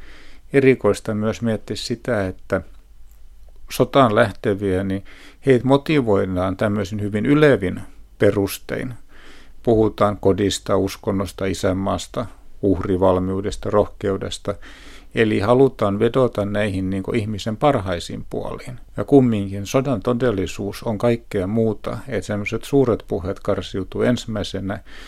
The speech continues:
Parhaiten pärjää loppujen lopuksi semmoinen aika, niin kuin <clears throat> Hietanen sanoi tuo-, tuosta Rahikaisesta, että niin kierron mies, että ei,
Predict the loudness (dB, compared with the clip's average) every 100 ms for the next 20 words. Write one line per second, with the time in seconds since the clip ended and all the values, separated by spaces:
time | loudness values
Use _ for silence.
0 | -18 -18 0 4 4 2 -2 -2 4 4
1 | 6 4 2 2 0 0 -2 0 -2 -2
2 | -4 -2 -2 0 0 -2 -2 -4 0 -2
3 | -2 -10 -20 -20 -20 -18 -16 -16 -16 -16
4 | -16 -16 -16 -16 -2 0 2 2 2 2
5 | 0 2 2 0 2 6 6 4 0 0
6 | -2 -2 0 0 -2 -10 -16 -16 -2 0
7 | 2 0 -2 0 2 2 2 0 0 0
8 | -6 -4 -2 0 -2 -6 -4 -4 -2 0
9 | 0 0 0 -2 -2 -6 -8 -2 0 0